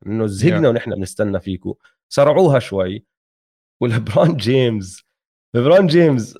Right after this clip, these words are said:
Speaker 1: أعطاك شوية، شو بيحكوا الشباب ال-، ال-، ال-، الجيل الصغير هالأيام؟ كرينج. الكرينج.
Speaker 2: آه، كرينج على، آه، لعبة
Speaker 1: النكت
Speaker 2: الكرينج هون.
Speaker 1: تبعته،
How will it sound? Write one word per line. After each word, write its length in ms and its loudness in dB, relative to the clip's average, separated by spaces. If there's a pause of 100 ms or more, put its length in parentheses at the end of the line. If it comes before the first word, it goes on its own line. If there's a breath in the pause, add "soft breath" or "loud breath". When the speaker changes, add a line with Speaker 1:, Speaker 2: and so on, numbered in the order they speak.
(140)
Speaker 1:
أعطاك 420 -6
شوية، 420 -4 (160)
شو 160 -8
بيحكوا 200 -8
الشباب 460 -4
ال-، 200 -6
ال-، 720 -8
ال-، 220 -12
الجيل 440 -8
الصغير 320 -8
هالأيام؟ 280 -6
كرينج. 600 -2 (420)
الكرينج. 320 -2
Speaker 2:
آه، 160 0
كرينج 380 -6
على، 140 -14
آه، 420 -12
لعبة 300 0
Speaker 1:
النكت 100 2
Speaker 2:
الكرينج 340 0
هون. 100 2
Speaker 1:
تبعته، 440 -4